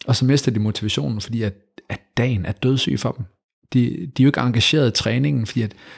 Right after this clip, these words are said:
de har en eller anden idé om, at når de når målet, så bliver alt bare godt, og det bliver så fedt at gennemføre det her løb og så videre, ikke? Hvorimod at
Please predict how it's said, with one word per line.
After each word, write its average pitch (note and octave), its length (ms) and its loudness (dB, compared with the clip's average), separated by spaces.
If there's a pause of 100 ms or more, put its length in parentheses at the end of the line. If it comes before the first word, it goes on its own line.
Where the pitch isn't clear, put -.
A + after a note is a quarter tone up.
(140)
de A#2+ 60 2
har B2 100 6
en C3 100 4
eller B2+ 160 4
anden B2+ 180 2
idé A#2+ 40 -2
om, A2 100 -4
at G#2+ 60 -6
når A2 80 0
de G#2 100 -4
når B2 200 0
målet, A2 560 4
så - 100 -4
bliver - 160 -4
alt A2+ 200 -2
bare F#2 220 0
godt, - 340 -4
og F#2+ 480 -2
det G#2+ 80 -2
bliver G#2+ 140 0
så G#2+ 140 -2
fedt A#2+ 220 -2
at A2+ 140 -2
gennemføre A#2+ 480 -2
det G2+ 120 -2
her A2+ 80 0
løb A#2 380 0
og G2 100 -6
så G2+ 100 -8
videre, G#2+ 200 -6
ikke? D3 120 -8 (420)
Hvorimod A2+ 340 2
at G2 180 -2